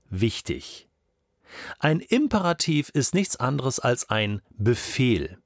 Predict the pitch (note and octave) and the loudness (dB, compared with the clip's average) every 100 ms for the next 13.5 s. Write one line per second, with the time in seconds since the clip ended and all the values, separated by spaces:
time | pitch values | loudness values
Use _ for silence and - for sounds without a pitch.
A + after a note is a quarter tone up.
0 | _ _ - - - - B2 A#2 B2+ - | _ _ -20 -20 -20 -2 0 0 -2 2
1 | D#3 D#3+ D#3+ - - - D#2+ D#2+ - _ | 4 4 2 -2 -4 -4 -4 -4 -10 _
2 | _ _ - - - A3 A3+ E3 E3+ E3 | _ _ -20 -20 -2 2 2 2 0 2
3 | D#3+ - - _ - C3+ F3 - D3 C#3 | 0 -2 -4 _ 0 2 2 0 2 2
4 | D3 - - - _ A2+ D3+ F3 - D3+ | 2 -2 -4 -8 _ 0 2 2 -2 -2
5 | C#3+ D3 C#3+ - - - _ _ A#2 F3+ | 0 0 0 -2 -6 -10 _ _ 0 0
6 | E3 D3+ C#3 - C#3 B2+ B2+ C3+ - _ | 4 2 2 0 -2 0 -2 -6 -10 _
7 | _ D3 - D3 C#3+ C#3 A#2+ A2+ - F#2 | _ 0 0 0 0 0 -2 -2 -2 -4
8 | D#2 D2 - _ _ _ _ - - - | -4 -6 -10 _ _ _ _ -18 -16 -16
9 | - _ _ - A#3 B3+ - E3+ - A#2 | -18 _ _ 2 4 4 2 0 0 -2
10 | A#2+ C3 D#3 - B2+ E3 - F#3 F3+ - | 0 0 0 0 0 0 0 0 0 -6
11 | _ _ F3+ C4+ C4+ - F#2+ F2+ E2 F2 | _ _ 0 2 2 0 0 0 -2 -6
12 | D2+ - _ _ _ _ _ - - _ | -10 -14 _ _ _ _ _ -20 -20 _
13 | _ D#3 F3 - | _ 4 4 0